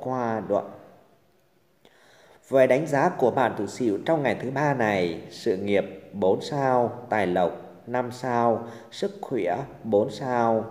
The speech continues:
tình cảm ba sao. Con số may mắn số hai, số bảy, giờ tốt từ mười lăm giờ đến mười bảy giờ, màu sắc cát tường, màu vàng, màu nâu,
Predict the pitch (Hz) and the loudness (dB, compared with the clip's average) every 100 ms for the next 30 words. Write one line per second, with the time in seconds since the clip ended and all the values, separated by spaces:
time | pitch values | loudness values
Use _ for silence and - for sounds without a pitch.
0 | - - 95 85 101 90 71 120 135 - | -10 -6 -6 -6 -8 -8 -8 -14 -18 -20
1 | - 123 120 113 120 117 113 107 - - | -10 -4 -4 -4 -6 -4 -2 -4 -8 -18
2 | - - - 151 147 127 110 143 143 120 | -20 -20 -2 -2 0 0 0 0 -2 -2
3 | 107 160 208 - - 101 139 139 131 120 | -2 -4 -10 -14 -6 -6 -4 -4 -4 -4
4 | 110 - - 160 156 98 104 87 69 - | -6 -10 -12 -10 -6 -2 -2 -2 -6 -18
5 | - - - 104 90 - 143 185 - - | -20 -20 -2 -2 0 0 0 0 -4 -8
6 | 107 98 95 90 113 123 113 107 87 87 | -2 -2 -2 -4 -4 -6 -2 0 0 -2
7 | 85 110 127 104 87 92 85 101 101 95 | -6 -6 -4 -4 -2 -6 -4 -2 2 2
8 | 82 - - - - 98 90 147 147 156 | -2 -8 -18 -18 -6 -4 -4 -10 -8 -6
9 | 175 139 110 92 85 78 - - 107 101 | -4 0 2 2 -2 -10 -14 -10 -4 -4
10 | 90 98 92 87 80 - - 101 101 90 | -2 -4 -4 -6 -10 -16 -16 -6 -4 -4
11 | 104 120 113 110 | -2 2 2 0